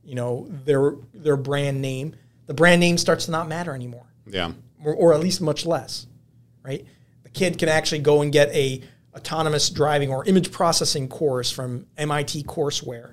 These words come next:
Speaker 2: Mm-hmm.
Speaker 1: Like that.
Speaker 2: And then get a job at
Speaker 1: Get it
Speaker 2: Tesla,
Speaker 1: for
Speaker 2: yeah.
Speaker 1: free in many
Speaker 2: Yeah.
Speaker 1: cases. Or he can go to Cal Poly and get access to their, their, uh, uh, their, uh, um, their courses,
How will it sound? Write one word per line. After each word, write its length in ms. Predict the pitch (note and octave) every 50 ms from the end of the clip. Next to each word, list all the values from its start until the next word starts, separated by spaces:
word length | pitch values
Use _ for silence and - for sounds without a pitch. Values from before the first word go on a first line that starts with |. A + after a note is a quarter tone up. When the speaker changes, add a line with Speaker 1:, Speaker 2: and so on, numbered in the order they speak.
| - -
Speaker 2:
Mm-hmm. 200 | G#2+ G2 G2+ F#2 - - - - _ _ _ _ _ _ _ _ _ _ -
Speaker 1:
Like 180 | D3 C#3+ C#3
that. 260 | - - A2 G#2+ - - - -
Speaker 2:
And 120 | F#2+ F2+
then 120 | E2+ D#2+
get 120 | D#2 F2 D#2+
a 80 | D#2
job 260 | D2 D#2 D#2+ D2+ D2+ C#2+
at 120 | C2 -
Speaker 1:
Get 240 | - - D2+ D#3 D#3+ E3
it 40 | E3
Speaker 2:
Tesla, 180 | - - -
Speaker 1:
for 40 | -
Speaker 2:
yeah. 60 | D3
Speaker 1:
free 320 | D3 - C4 D#4 D#4+ F#3+ D#3
in 120 | D3 C#3 C#3+
many 180 | C#3+ C#3+ C#3+
Speaker 2:
Yeah. 40 | C#3
Speaker 1:
cases. 480 | - D3 C3 B2+ B2 - B2 A#2 - - - - - _ _ _
Or 180 | - E3 E3+ E3+
he 100 | D#3+ F#3+ E3+
can 180 | F#3 F3+ F3
go 200 | E3 F3 E3 E3+
to 380 | E3+ E3+ - F3+ E3 D#3+ D#3+ D#3+
Cal 260 | D#3+ - - F3+ E3+ F3
Poly 480 | - - F3+ F3 F3 B2+ A2 - - - - _ _ _ _ _ _ _ _ _ _ _ _ _
and 160 | - C#3 C#3 C3
get 260 | C#3+ D3+ D3+ B2 -
access 340 | D3 C#3 C#3 - - C#3+ -
to 100 | - D3
their, 200 | C3+ F3+ A#3 A3+ A#3 -
their, 480 | - F#3 F3 G3+ A3 G#3 F3 C#3+ C3+
uh, 60 | C#3+
uh, 840 | D#3 - D#3+ C#3+ C#3 C#3 C#3+ - - - D#3+ D#3+ F3+ - E3 D#3 D#3+ F3+ F#3 F#3 -
their, 540 | - G3+ A3 A3 F#3 D3+ C#3+ C#3 C3 C#3+ -
uh, 600 | D3+ C#3 C#3 C#3 - - A#2+ - C#3+ C#3+ D3 C#3
um, 200 | C#3 - - - - - - - - -
their 160 | D#3+ E3 G3+
courses, 540 | G#3 - - C#3+ C3 B2+ - C3 B2 A#2